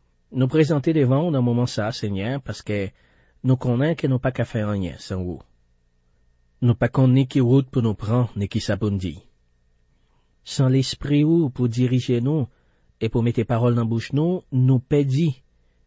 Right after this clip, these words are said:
e pawòl nou yo pa plis, paske yon tono vid k ap fè bri. Nou ta renmen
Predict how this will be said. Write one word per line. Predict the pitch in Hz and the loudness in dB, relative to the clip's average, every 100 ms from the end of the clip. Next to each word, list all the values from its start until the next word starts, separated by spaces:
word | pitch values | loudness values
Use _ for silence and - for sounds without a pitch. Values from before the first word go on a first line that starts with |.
| _ - | _ -4
e | 123 | 0
pawòl | 131 120 131 | 0 2 4
nou | 131 123 | 4 2
yo | 120 | 2
pa | 120 107 | 0 -4
plis, | 123 131 127 | 0 0 -2
paske | - 110 - 107 | -6 -6 -4 -4
yon | 104 - | -4 -2
tono | 131 123 | 0 0
vid | 113 113 107 | -2 -6 -6
k | 107 | -8
ap | 95 | -6
fè | 98 95 | -6 -4
bri. | 101 98 82 _ _ _ _ _ _ _ _ _ _ _ 131 | -4 -4 -6 _ _ _ _ _ _ _ _ _ _ _ -4
Nou | 139 | 0
ta | 151 | 0
renmen | 131 113 110 | 0 0 -2